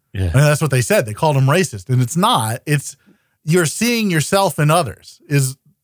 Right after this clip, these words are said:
Speaker 2: the way that I interpret that. Is so this whole cultural appropriation, everyone is the same. You know, it doesn't matter if you're Klingon, if you're Romulan, if you're Andorian,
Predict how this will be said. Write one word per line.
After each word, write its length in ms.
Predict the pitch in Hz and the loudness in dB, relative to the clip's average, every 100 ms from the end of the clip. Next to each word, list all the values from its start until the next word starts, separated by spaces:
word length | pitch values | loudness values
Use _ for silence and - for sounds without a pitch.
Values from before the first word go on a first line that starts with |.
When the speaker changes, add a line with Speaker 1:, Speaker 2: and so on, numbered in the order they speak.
| _ _ _ - | _ _ _ -2
Speaker 2:
the 100 | 147 | 0
way 180 | 156 | 2
that 140 | 151 139 | 2 2
I 100 | 131 | 2
interpret 540 | 127 123 214 196 120 | 0 0 -2 0 -4
that. 200 | - 98 | -4 -4
Is 220 | 104 113 - | -4 -6 -4
so 360 | 170 151 139 - 135 | -2 0 -2 -8 -8
this 180 | 147 151 | -2 -2
whole 200 | 170 196 | 0 -2
cultural 420 | - 202 196 180 | -2 -6 -2 -2
appropriation, 640 | 160 175 151 147 196 160 139 | -2 -2 0 0 0 0 -2
everyone 440 | 143 170 143 135 | 0 0 2 2
is 160 | 131 117 | 2 -2
the 80 | 110 | -8
same. 520 | - 151 147 87 76 _ _ _ _ _ _ _ | -2 2 2 0 -8 _ _ _ _ _ _ _
You 100 | 135 | 2
know, 120 | 123 104 | 2 2
it 40 | |
doesn't 260 | 113 139 127 | 2 2 2
matter 420 | 123 131 127 113 - _ _ | 2 2 2 0 -4 _ _
if 200 | 127 - | -2 -2
you're 240 | 120 110 | -2 -2
Klingon, 560 | 104 170 156 143 120 113 - _ - | -2 -2 0 2 0 -2 -4 _ -4
if 220 | 127 - | -2 0
you're 120 | 110 | 0
Romulan, 640 | 104 120 120 117 110 107 98 _ | 2 2 2 2 2 0 -2 _
if 180 | 127 117 | -4 0
you're 100 | 107 | 0
Andorian, 800 | 98 98 123 120 117 113 113 | 0 -2 0 0 2 2 0